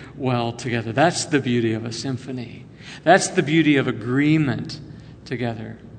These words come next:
Well, Robert Bakke, uh, who's a great teacher on, on prayer, in his book, The Power of Extraordinary Prayer,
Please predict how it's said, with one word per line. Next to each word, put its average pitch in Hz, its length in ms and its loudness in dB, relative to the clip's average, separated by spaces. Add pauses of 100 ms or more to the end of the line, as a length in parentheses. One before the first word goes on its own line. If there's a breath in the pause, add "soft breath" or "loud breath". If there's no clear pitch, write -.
(600 loud breath)
Well, 151 120 2
Robert 180 540 4
Bakke, 123 640 2 (520 loud breath)
uh, 123 260 -4 (120)
who's 143 140 -2
a 123 100 4
great 156 460 2
teacher 135 480 -4
on, 113 280 -6 (160)
on 120 220 -6
prayer, 127 400 0
in 127 220 -6
his 117 260 -2
book, 127 540 0
The 127 80 -4
Power 143 400 -2
of 143 180 -8
Extraordinary 131 760 -4
Prayer, 113 540 -6